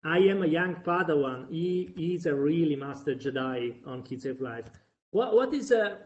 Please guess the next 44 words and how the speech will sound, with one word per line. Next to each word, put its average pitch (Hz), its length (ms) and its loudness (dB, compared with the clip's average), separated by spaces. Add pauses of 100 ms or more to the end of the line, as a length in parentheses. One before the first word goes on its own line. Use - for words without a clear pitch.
(120)
Kids 185 160 -6
Save 185 100 2
Life? 190 260 -2 (340)
As 156 260 -4
you 180 140 0
know, 185 400 2
it's, 156 480 -6
uh, 165 320 -2 (680)
a, 160 60 -8 (160)
a 160 80 2
worldwide 208 540 8
campaign 170 920 0
developed 147 380 0
by 151 140 -2
Bernd 156 320 0
Botinger, 127 440 -2
the, 139 240 -2
the, 131 140 -2
the 131 100 -4
man 160 240 -2
with 143 120 0
the 131 120 2
red 139 240 0
balloon 143 360 2
on 131 100 -4
the 127 80 -4
left, 131 460 -6 (520)
uh, 127 600 -10
supported 180 420 -2
by 170 140 2
ilcor, 185 560 -2 (120)
E 147 120 2
R 147 60 2
C, 180 360 -4
and 156 140 -2
other 151 420 -2 (180)
international 156 520 -4
society, 147 640 -2 (320)
and 139 100 -6
endorsed 151 420 -2
by 131 260 -2
W 131 360 -2
H - 200 -6
O. 120 180 0